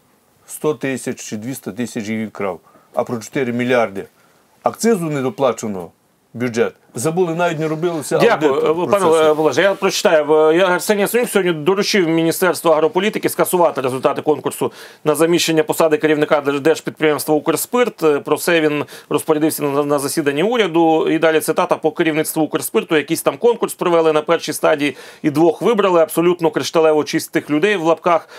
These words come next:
Speaker 2: У одного чотири кримінальні справи, а в іншого шість. Прем'єр доручив невідкладно скасувати результати конкурсу і розібратися, як ці особи потрапили в номінаційний комітет і перепризначити його.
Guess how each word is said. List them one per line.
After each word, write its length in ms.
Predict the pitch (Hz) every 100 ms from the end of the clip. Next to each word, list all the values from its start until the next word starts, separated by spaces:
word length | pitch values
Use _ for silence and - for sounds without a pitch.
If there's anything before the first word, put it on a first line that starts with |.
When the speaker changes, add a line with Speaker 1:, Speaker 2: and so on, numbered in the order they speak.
| -
Speaker 2:
У 80 | 147
одного 340 | 156 175 156
чотири 320 | 147 - 233 208
кримінальні 460 | 202 185 175 170
справи, 360 | 156 165 160 151
а 100 | 143
в 80 | 160
іншого 360 | - 160 156
шість. 360 | 139 - 117 -
Прем'єр 340 | 123 151 151
доручив 400 | 131 139 131 214
невідкладно 480 | 156 143 - 165 151
скасувати 480 | - 143 160 151 127
результати 400 | 120 120 135 -
конкурсу 420 | 185 190 - 143 - -
і 100 | 156
розібратися, 640 | 160 135 147 202 220 156 165
як 120 | 156
ці 100 | 156
особи 260 | 139 196 170
потрапили 460 | 143 165 165 151
в 60 | 127
номінаційний 720 | 147 147 139 - 175 165 - - -
комітет 420 | 160 156 156 196 165
і 40 |
перепризначити 720 | 139 160 160 147 160 175 -
його. 220 | 170 120